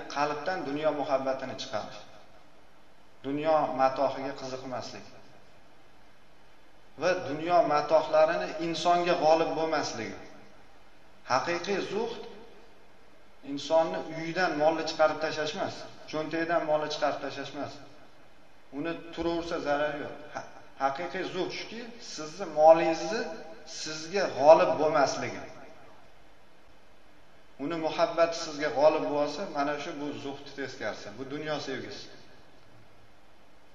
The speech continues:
Bu dunyoga nimalar kiradi? Faqat mol emas. Bola chaqa, oila, tijorat, mansab,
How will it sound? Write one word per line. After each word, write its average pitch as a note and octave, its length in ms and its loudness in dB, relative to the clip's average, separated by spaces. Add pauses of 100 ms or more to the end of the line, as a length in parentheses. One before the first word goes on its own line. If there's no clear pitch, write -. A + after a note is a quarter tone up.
(720)
Bu D3+ 160 -8
dunyoga E3+ 580 4
nimalar D#3+ 420 8
kiradi? E3+ 320 0
Faqat E3+ 360 2
mol D3+ 220 4
emas. E3 300 0 (500)
Bola D3 300 4
chaqa, D3+ 320 0 (160)
oila, D3 420 2 (600)
tijorat, C#3+ 640 2 (1600)
mansab, C#3+ 560 4